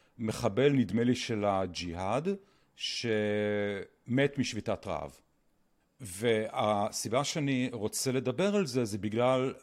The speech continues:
מה שקבע השופט. כי לפני מות, אה, אה, כנראה שהיה סיפור של אולי להאכיל אותו בכפייה, נדמה לי, אני מניח שזה היה העניין. תקשיבו מה השופט אומר. "הוא אדון על גופו." עוד פעם,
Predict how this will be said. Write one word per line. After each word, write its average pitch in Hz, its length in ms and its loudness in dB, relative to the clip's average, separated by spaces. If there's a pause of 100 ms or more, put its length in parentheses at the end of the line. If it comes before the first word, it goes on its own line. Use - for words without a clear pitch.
מה 113 200 0
שקבע 113 640 -2
השופט. - 760 -6 (640)
כי 117 180 -2
לפני 131 460 -2
מות, 120 340 -2
אה, 131 60 -6
אה, 147 300 -6
כנראה 156 380 2
שהיה 147 220 0
סיפור 135 360 -4
של 123 160 -4
אולי 113 240 2
להאכיל 107 460 -2
אותו 104 180 -8
בכפייה, 143 720 -2 (300)
נדמה 120 320 4
לי, 82 120 -4
אני 92 120 -6
מניח 98 360 -4
שזה 95 320 -8
היה 98 180 -2
העניין. 120 440 -4 (360)
תקשיבו 160 440 -2
מה 139 180 2
השופט 117 600 -4
אומר. 95 360 -2 (440)
"הוא 139 240 2
אדון 147 360 8
על 147 140 4
גופו." 127 500 0 (2250)
עוד 151 200 8
פעם, 80 260 -2